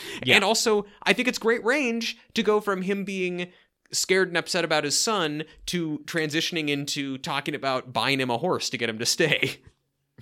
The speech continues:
Speaker 1: <laughs> Yeah, I mean, it, it does really accurately set up the trajectory for him for the rest of the episode of, of, um,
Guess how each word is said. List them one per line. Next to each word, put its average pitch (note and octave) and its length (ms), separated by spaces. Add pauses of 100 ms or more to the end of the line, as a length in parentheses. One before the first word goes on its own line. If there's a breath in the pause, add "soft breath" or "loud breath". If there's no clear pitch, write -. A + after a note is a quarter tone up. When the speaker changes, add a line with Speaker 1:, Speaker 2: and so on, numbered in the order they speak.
(140)
Speaker 1:
<laughs> - 600
Yeah, B3 360
I G3 160
mean, G3 180
it, G3 220
it F#3+ 120
does F#3 440 (120)
really E3+ 760 (220)
accurately C#3 520
set A#2 220
up A#2+ 200 (140)
the A#2 420
trajectory A#2+ 500
for A2 160
him G#2 120
for A2 140
the G2+ 80
rest G#2 200
of - 40
the G#2 120
episode G2 480
of, F#2 320
of, F#2+ 420 (580 soft breath)
um, G2+ 640